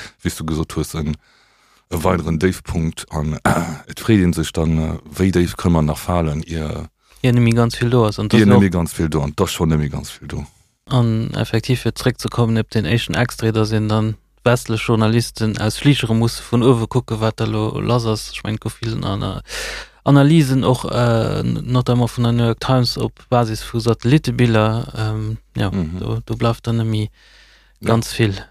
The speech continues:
Speaker 2: äh,
Speaker 1: Ja,
Speaker 2: was
Speaker 1: nee,
Speaker 2: den
Speaker 1: also ich mein, das ist so klar, was die rechtsextreme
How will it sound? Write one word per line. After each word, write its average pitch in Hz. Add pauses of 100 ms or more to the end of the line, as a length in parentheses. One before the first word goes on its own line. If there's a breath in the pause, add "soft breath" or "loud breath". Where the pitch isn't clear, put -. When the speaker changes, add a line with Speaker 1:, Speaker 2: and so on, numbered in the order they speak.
Speaker 2:
äh, -
Speaker 1:
Ja, 104
Speaker 2:
was 107
Speaker 1:
nee, 98
Speaker 2:
den 104
Speaker 1:
also 82
ich 82
mein, 82
das -
ist -
so 82
klar, 90
was 80 (220)
die 90 (200)
rechtsextreme 82